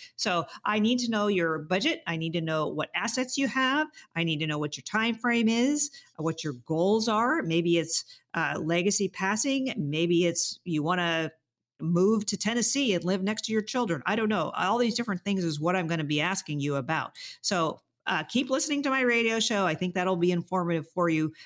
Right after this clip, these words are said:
But those are the things I like people to bring with me, uh, or with them, the first meeting that we have.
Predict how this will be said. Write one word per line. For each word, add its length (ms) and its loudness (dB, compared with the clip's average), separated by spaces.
But 160 -2
those 220 0
are 40 4
the 120 2
things 240 0
I 120 2
like 320 0
people 260 -2
to 140 -4
bring 280 0
with 220 0
me, 260 -4
uh, 80 2
or 200 2
with 260 2
them, 280 -2
the 80 -4
first 260 -2
meeting 300 -2
that 120 -6
we 120 -4
have. 360 -6